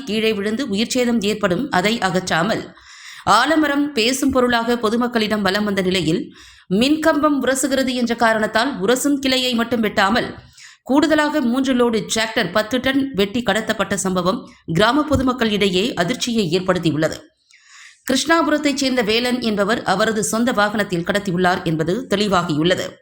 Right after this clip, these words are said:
வாகன உரிமையாளர், இதற்கு உடந்தையாக செயல்பட்ட அரசியல் பிரமுகர்கள் கைது செய்யப்பட வேண்டும் என்ற கோரிக்கை எழுந்துள்ளது. நூற்றி ஐம்பது ஆண்டுகள் பழமை வாய்ந்த ஆலமரத்தை வெட்டுவதற்கு வி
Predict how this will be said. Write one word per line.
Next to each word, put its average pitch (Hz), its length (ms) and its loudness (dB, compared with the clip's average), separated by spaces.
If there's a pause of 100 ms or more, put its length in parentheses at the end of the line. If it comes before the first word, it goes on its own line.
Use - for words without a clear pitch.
(1000)
வாகன 277 400 2
உரிமையாளர், 254 680 0
இதற்கு 240 340 0
உடந்தையாக 240 560 2
செயல்பட்ட 220 440 -2
அரசியல் 226 480 0
பிரமுகர்கள் 196 560 0
கைது 240 300 0
செய்யப்பட 247 440 -2
வேண்டும் 220 360 0
என்ற 196 220 -2
கோரிக்கை 185 460 2 (120)
எழுந்துள்ளது. 170 540 2 (1080)
நூற்றி 226 300 2
ஐம்பது 233 280 2
ஆண்டுகள் 269 380 2
பழமை 240 340 2
வாய்ந்த 247 280 2
ஆலமரத்தை 226 500 0
வெட்டுவதற்கு 185 580 0 (600)
வி 226 100 2